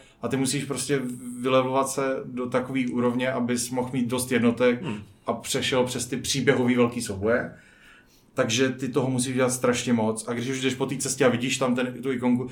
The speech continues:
Speaker 1: tak ji vezmeš, to přece, ty se tam nechceš vracet, ty nechceš nikam chodit, ty chceš prostě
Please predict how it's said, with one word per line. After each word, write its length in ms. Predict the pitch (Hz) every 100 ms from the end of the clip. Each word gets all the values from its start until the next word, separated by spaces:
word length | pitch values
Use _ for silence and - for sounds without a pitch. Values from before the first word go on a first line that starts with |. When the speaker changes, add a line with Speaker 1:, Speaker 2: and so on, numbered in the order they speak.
| -
Speaker 1:
tak 140 | 135 120
ji 60 |
vezmeš, 320 | 123 127 131
to 100 | -
přece, 340 | 101 95 123 - - - _
ty 80 | -
se 100 | 135
tam 140 | 135
nechceš 260 | 135 135 127
vracet, 340 | 120 98 104
ty 80 | 120
nechceš 280 | 131 131 147
nikam 240 | 147 151 143
chodit, 400 | 127 98 90 -
ty 120 | 123
chceš 220 | 120 143
prostě 460 | - 123 - 139